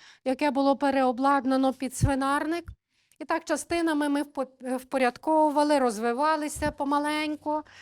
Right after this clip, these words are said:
А серйозно ми почали розвиватися вже як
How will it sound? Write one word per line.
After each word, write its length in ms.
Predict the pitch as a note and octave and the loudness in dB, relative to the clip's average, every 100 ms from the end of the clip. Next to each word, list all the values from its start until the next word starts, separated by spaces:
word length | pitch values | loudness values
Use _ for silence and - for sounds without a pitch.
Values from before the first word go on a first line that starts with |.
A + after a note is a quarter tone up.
| - | -8
А 80 | B3+ | -6
серйозно 460 | - D4 F#4 E4 D4 | -2 2 2 2 0
ми 120 | C#4 | 2
почали 400 | C4 D4 C#4+ C4+ | 0 2 2 4
розвиватися 760 | C4 A3+ C4 C#4+ C4+ C4 - | 2 2 2 4 2 -4 -4
вже 280 | B3 A#3 B3 | -4 -2 0
як 140 | B3 | -2